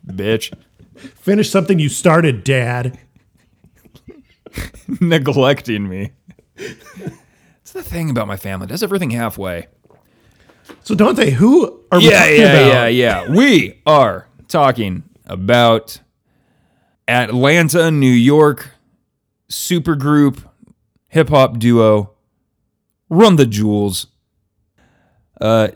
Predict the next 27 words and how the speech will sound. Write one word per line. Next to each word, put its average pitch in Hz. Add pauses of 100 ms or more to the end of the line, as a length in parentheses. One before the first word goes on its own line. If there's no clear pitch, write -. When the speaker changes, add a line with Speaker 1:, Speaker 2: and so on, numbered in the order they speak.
Speaker 1:
Danny, 170
before 165
we, 156
before 113
we 160
get 139
to 98 (880)
Run 113
the 117
Speaker 2:
Running 113
Speaker 1:
Jewels, 95
Speaker 2:
the 123
Jewels. 123 (1080)
Speaker 1:
uh, 101
oh, 147
he-, 143
here's 170
how 135
we 113
make 101
grandmas 95
like 95
it. 117 (180)
Uh, 95 (1700)
Run 156
the 156
Bejeweled 117